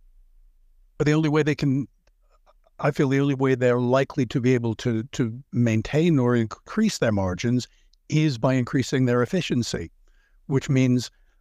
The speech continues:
needing to optimize better, which means needing more visibility, which means needing more collaboration. Otherwise, they're stuck in a downward cycle of always being pushed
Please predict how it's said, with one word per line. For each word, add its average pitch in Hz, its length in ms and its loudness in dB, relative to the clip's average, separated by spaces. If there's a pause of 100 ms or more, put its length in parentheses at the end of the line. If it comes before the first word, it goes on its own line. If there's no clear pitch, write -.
(340)
needing 151 540 2
to 113 420 0 (220)
optimize 110 600 0
better, 104 280 0
which 139 200 -2
means 135 320 -2
needing 135 460 0
more 127 200 2
visibility, 117 680 -2
which 139 200 -2
means 131 260 0
needing 127 380 2
more 123 160 0
collaboration. 131 800 0 (340)
Otherwise, 131 440 -2
they're 147 120 0
stuck - 340 -4
in 135 80 0
a 123 60 -2
downward 127 460 0
cycle 107 520 -4 (380)
of 127 220 -2
always 165 340 2
being 127 300 0
pushed - 420 -4